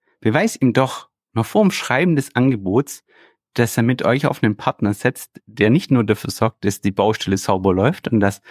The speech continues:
ihr genau wisst, was er tut und, äh, wie ihr wisst, wie ihr euch organisiert,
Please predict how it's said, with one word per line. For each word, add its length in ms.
ihr 120
genau 320
wisst, 240
was 160
er 100
tut 300
und, 120
äh, 440
wie 180
ihr 180
wisst, 220
wie 280
ihr 120
euch 360
organisiert, 760